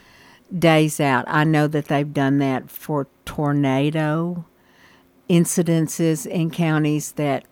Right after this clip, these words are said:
a tornado hits, you don't have a school, you're, you know, you're, you're just at your wits' end.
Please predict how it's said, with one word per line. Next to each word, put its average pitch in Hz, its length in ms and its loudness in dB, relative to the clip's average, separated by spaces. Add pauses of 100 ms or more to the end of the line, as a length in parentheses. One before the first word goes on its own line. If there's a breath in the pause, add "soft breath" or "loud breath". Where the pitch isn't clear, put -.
(320)
a 165 60 -4
tornado 160 500 0
hits, 156 520 0
you 170 120 0
don't 147 140 2
have 151 140 0
a - 60 -8
school, 160 680 4
you're, 139 280 -4
you 190 240 -2
know, 76 260 -4 (140)
you're, 147 380 -2 (160)
you're 165 240 -2
just 156 320 -4
at 135 160 -4
your 135 80 -2
wits' 143 340 -2
end. 147 300 2